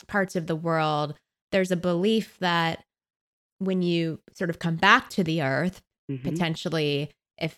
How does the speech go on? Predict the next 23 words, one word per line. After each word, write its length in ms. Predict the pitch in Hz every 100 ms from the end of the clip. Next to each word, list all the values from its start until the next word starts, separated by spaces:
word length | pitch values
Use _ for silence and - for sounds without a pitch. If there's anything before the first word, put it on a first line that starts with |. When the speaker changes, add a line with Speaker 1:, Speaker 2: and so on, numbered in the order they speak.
| -
Speaker 1:
if 140 | 165 165
you 120 | 151
believe 360 | 151 147 147
in 160 | 147 143
something 360 | - 156 151 147
like 220 | 139 -
reincarnation, 1160 | 151 135 139 151 143 135 127 - 143 139 139 147 _ _ _ -
um, 480 | 170 160 156 156 160 _ _ _ _ _
you've 260 | 196 208 190
sort 200 | 247 247
of 80 | 226
karmically 880 | - 185 196 196 233 233 233 233 -
done 160 | - 196
something 380 | 190 190 190 185
in 100 | 170
a 60 | 156
past 520 | - 180 185 - -
life 460 | 240 247 262 254 - _ _ -
to 100 | 190
propel 500 | 190 190 - 202 196
you 380 | 190 180 180 175
in, 260 | 160 156
in, 240 | - 165